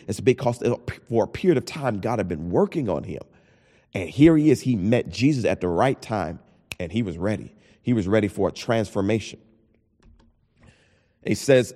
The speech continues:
"All right, now I've given half my possessions to the poor." And then he adds, "And if I have cheated anybody out of anything," which more than likely he had,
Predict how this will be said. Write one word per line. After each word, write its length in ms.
"All 140
right, 140
now 220
I've 140
given 260
half 300
my 80
possessions 380
to 20
the 80
poor." 240
And 100
then 140
he 80
adds, 160
"And 500
if 220
I 140
have 160
cheated 340
anybody 640
out 160
of 180
anything," 480
which 380
more 240
than 120
likely 300
he 160
had, 380